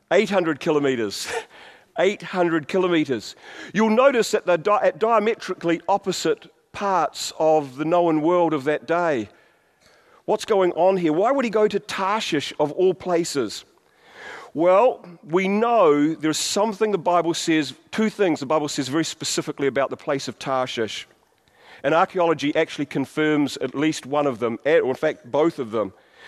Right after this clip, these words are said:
In Isaiah sixty-six verse nineteen, in the very last chapter of the book of Isaiah, we read as follows, "I will set a sign among them, and those who escape I shall send to the nations, to Tarshish, to Pul,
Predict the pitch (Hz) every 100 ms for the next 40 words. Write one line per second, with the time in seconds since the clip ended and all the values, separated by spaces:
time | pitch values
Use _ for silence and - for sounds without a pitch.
0 | - - - 180 180 180 175 233 254 220
1 | - - - 208 - 214 - 180 190 -
2 | 175 180 185 175 202 160 120 110 190 _
3 | _ _ _ - - 151 156 202 247 226
4 | 196 185 - - 214 - - 135 113 117
5 | - 139 139 185 170 165 156 139 170 151
6 | 127 151 175 196 175 - 196 165 143 -
7 | 160 160 - - 247 277 - 214 208 185
8 | 196 208 180 143 135 143 147 202 233 226
9 | - 208 175 - - 196 160 131 165 170
10 | - 160 - - 214 202 180 165 170 196
11 | 190 - 120 95 - - - - - -
12 | - - - - 156 160 170 220 254 -
13 | - - - - - 156 - - 170 170
14 | 196 294